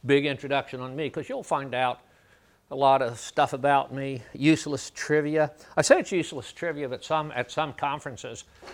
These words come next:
they have trivia contests for people to win various stuff, and,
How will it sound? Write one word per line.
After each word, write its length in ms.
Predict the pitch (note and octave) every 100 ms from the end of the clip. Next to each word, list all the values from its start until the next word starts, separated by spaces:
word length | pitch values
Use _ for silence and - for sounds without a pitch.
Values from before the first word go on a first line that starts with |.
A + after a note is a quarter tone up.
| -
they 160 | C3+ B2+
have 240 | C#3 A2+
trivia 340 | - G3+ C#3 A#2+
contests 600 | C#3 C3 A#2 C3+ B2+ -
for 140 | B2
people 400 | - C#3+ B2 B2+
to 60 | A#2
win 340 | C3 D#3 C3+
various 460 | B2 B2 A#2+ A2 -
stuff, 420 | - A#2 A#2+ -
and, 200 | B2+